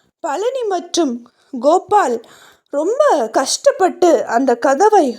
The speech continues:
உடைத்து உள்ளே போய் பார்த்தார்கள். கீழே முழுக்க சிவப்பாக இருந்தது. சந்தோஷ் பெட்டில் படுத்திருந்தான்.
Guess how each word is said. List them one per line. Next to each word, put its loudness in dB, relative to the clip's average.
உடைத்து 2
உள்ளே 4
போய் 0
பார்த்தார்கள். 0
கீழே 2
முழுக்க 2
சிவப்பாக 0
இருந்தது. -2
சந்தோஷ் 0
பெட்டில் 2
படுத்திருந்தான். 2